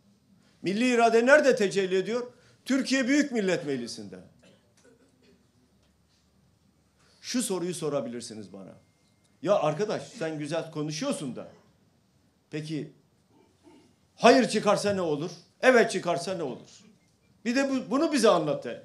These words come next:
diyebilirsiniz. Evet çıkarsa şu olur. Türkiye sonu belirsiz bir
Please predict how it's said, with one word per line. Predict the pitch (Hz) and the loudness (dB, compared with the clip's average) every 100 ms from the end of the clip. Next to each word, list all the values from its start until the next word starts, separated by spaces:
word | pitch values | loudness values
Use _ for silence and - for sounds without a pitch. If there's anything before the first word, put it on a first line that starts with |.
| 143 | -2
diyebilirsiniz. | 185 160 131 - 90 - - _ _ _ _ _ _ - - _ _ _ _ _ _ - | 0 0 -6 -10 -16 -20 -20 _ _ _ _ _ _ -20 -20 _ _ _ _ _ _ 6
Evet | 269 254 233 | 10 10 8
çıkarsa | 226 220 214 254 | 2 2 2 0
şu | - | 0
olur. | 262 156 98 - - - - - _ _ _ _ _ _ _ _ _ _ _ _ _ _ _ _ - | 0 -2 -4 -18 -20 -20 -20 -20 _ _ _ _ _ _ _ _ _ _ _ _ _ _ _ _ -2
Türkiye | 262 214 220 196 | -2 2 2 2
sonu | 220 214 196 | 0 0 0
belirsiz | 202 175 160 202 160 | -2 -4 -8 -10 -10
bir | 175 - | -12 -12